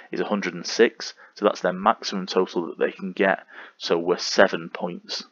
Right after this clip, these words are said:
away. Um, probably eight, because we'll need one,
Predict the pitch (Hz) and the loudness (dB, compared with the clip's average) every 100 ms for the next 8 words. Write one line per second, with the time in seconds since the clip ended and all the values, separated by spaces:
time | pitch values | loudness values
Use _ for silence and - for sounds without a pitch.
0 | _ _ _ 98 92 92 - - _ _ | _ _ _ -8 0 0 0 -8 _ _
1 | _ _ - _ _ - 85 85 85 - | _ _ -20 _ _ 0 2 2 -4 -12
2 | _ _ _ - 90 - 90 90 - - | _ _ _ 0 2 2 2 0 -10 -8
3 | 92 92 85 85 - - | -6 -4 -6 -6 -8 -8